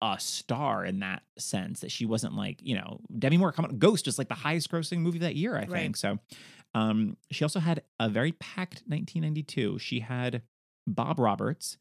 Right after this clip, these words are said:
Speaker 1: Mister Saturday Night, I think is the
Speaker 2: This
Speaker 1: Billy
Speaker 2: is Holly
Speaker 1: Crystal
Speaker 2: Hunt?
Speaker 1: movie. Helen Hunt, yes.
Speaker 2: Oh, oh my gosh, I did it again.
Speaker 1: Holly Hunter?
Speaker 2: <laughs>
Speaker 1: All right, listen, you Tom Cruise. Now,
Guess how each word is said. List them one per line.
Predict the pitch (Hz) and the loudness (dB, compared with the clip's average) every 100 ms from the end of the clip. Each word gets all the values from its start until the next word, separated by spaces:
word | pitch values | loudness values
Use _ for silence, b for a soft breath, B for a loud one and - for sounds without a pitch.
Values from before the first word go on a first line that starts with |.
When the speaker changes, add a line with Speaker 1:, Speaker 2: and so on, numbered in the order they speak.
| _ _ _ _ - | _ _ _ _ 2
Speaker 1:
Mister | 110 165 - 175 | 4 4 0 -2
Saturday | - 151 139 117 | 0 0 0 2
Night, | 101 87 95 - - | 2 0 -4 -6 -10
I | |
think | 110 107 | -6 -6
is | 98 | -6
the | - - - | -10 -10 -6
Speaker 2:
This | 196 | -2
Speaker 1:
Billy | 208 | 0
Speaker 2:
is | 180 | 0
Holly | 180 | -2
Speaker 1:
Crystal | 165 180 | -2 0
Speaker 2:
Hunt? | 98 | 0
Speaker 1:
movie. | 95 101 - | 0 -2 -2
Helen | 123 104 | 0 0
Hunt, | 95 90 | 0 -4
yes. | 120 95 175 - | -4 -4 -4 -8
Speaker 2:
Oh, | - | -14
oh | 175 | -14
my | 151 | -14
gosh, | - 165 160 | -12 -10 -10
I | 160 | -10
did | 190 180 | -12 -10
it | 156 | -8
again. | 156 156 151 B - | -6 -6 -8 B 2
Speaker 1:
Holly | 113 139 | 6 10
Hunter? | 135 262 190 | 12 12 10
Speaker 2:
<laughs> | - - 135 - - - - 311 - - 208 - | 8 4 -2 -2 -12 -20 -12 -12 -8 -6 -6 4
Speaker 1:
All | 131 | 6
right, | 110 | 8
listen, | 147 127 127 | 8 8 6
you | 131 | 8
Tom | 160 131 123 | 10 8 8
Cruise. | 165 131 139 127 B B B - | 8 10 8 4 B B B 2
Now, | 139 | 2